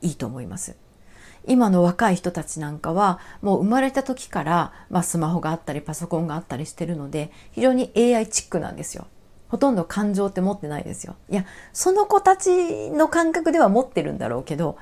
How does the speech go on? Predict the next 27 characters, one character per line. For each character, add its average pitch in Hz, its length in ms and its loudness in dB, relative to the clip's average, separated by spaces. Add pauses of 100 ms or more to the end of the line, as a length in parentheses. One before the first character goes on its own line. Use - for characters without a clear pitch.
(100)
感 233 180 2
情 254 140 8
で 254 120 2
き - 80 -14
て - 120 0
る 165 80 0
感 170 180 -2
覚 190 220 -2
は - 120 2
あ 277 40 4
る 220 100 0
だ 143 120 -4
ろ 135 120 -6
う 131 40 -12
け 135 120 -12
れ 120 120 -8
ど 117 80 -10
も、 185 260 -2 (600)
こ 233 140 2
の 254 180 6
四 262 300 6
十 294 220 2
代、 180 180 4
五 170 200 2
十 190 180 0
代 143 220 -4
の 127 260 -4